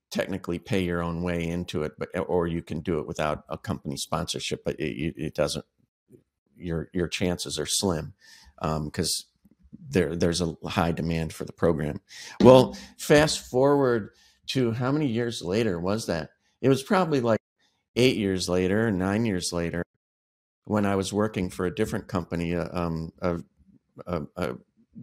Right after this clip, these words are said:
sort of the top P R firm in town. And they actually came to me and said, "Hey, um, we wanna sponsor you for l-, the Leadership Cleveland program." <laughs> I'm like, "Okay."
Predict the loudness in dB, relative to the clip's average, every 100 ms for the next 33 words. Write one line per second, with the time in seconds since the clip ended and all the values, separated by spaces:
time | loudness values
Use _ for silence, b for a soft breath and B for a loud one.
0 | -12 -4 0 0 0 0 0 0 -2 4
1 | 4 2 -2 -4 -4 -2 0 0 -4 -10
2 | b b b _ _ _ _ _ _ _
3 | 0 4 8 8 6 2 -2 -2 0 0
4 | 2 2 2 2 0 -4 -6 -2 0 0
5 | 2 2 2 2 b b b _ -20 -18
6 | 0 4 6 4 0 0 4 4 4 2
7 | 0 0 0 0 -2 -2 -2 0 0 -2
8 | -4 -6 -4 0 2 2 0 -2 -6 -6
9 | -2 0 0 -2 -2 -2 -2 -6 -6 -12
10 | b b b 6 6 6 -4 -20 -20 2
11 | 4 6 6 4 2 -12 b b b b
12 | 0 4 4 4